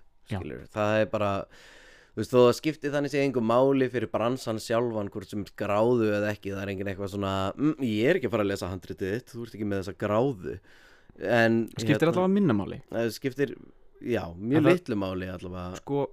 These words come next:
Speaker 1: já, sa-, sko, hm, það er nefnilega, þetta er margþætt. Þetta skiptir minna máli fyrir, afsakið, fyrir, um, kollega þína í, eh, kvikmyndageranum.
Speaker 2: Já.
Speaker 1: En þetta skiptir hins vegar máli þegar þú ert að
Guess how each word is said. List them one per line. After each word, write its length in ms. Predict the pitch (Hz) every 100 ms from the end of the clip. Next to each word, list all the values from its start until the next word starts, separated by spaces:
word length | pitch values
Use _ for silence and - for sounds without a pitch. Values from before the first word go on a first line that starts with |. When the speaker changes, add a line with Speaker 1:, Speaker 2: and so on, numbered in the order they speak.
| _ 131
Speaker 1:
já, 360 | 120 143 160 -
sa-, 240 | - 139 -
sko, 360 | - - 131 117 -
hm, 220 | 110 95 - - - -
það 100 | 113
er 40 | 120
nefnilega, 280 | 123 127 127
þetta 60 |
er 40 | 147
margþætt. 560 | 151 151 - 95 - - - - 127
Þetta 180 | 120
skiptir 360 | - 151 - 135
minna 340 | 123 131 160
máli 540 | 151 147 151 135 127 123
fyrir, 560 | - 127 127 127 131 - - - - - - _ -
afsakið, 360 | 120 107 104 95
fyrir, 680 | - 127 123 120 113 120 117
um, 140 | 113 - - - _ - - -
kollega 460 | - 139 131 117 107
þína 260 | 101 110 - - - - -
í, 320 | 123 123 117 - - - _ - -
eh, 200 | - - -
kvikmyndageranum. 640 | 123 107 98 - 98 110 - - - - -
Speaker 2:
Já. 100 | 101
Speaker 1:
En 120 | 110
þetta 180 | 113 107
skiptir 340 | - 143 - 120
hins 240 | 151 -
vegar 140 | 123
máli 380 | 120 127 120 101
þegar 300 | - 127 123
þú 120 | 113
ert 140 | 117 -
að 320 | 107 104